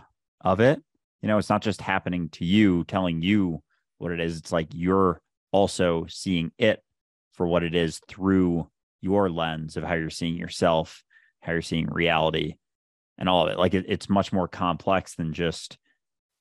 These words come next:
"This is here, this is what's happening or what's gonna happen in your life." And then it's like,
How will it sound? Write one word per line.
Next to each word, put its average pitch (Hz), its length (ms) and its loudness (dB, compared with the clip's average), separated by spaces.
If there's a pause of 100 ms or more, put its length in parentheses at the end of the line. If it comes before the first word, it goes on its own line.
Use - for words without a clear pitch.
(100)
"This 90 200 2
is 85 360 0
here, 85 300 2
this - 200 -4
is 80 300 -6 (460)
what's - 520 -2
happening 101 520 2
or 87 140 2
what's - 640 -4
gonna 90 180 0
happen 95 340 2
in 92 140 2
your 85 140 0
life." 92 340 2
And 87 100 -8
then 87 100 -6
it's - 140 -10
like, 82 240 -2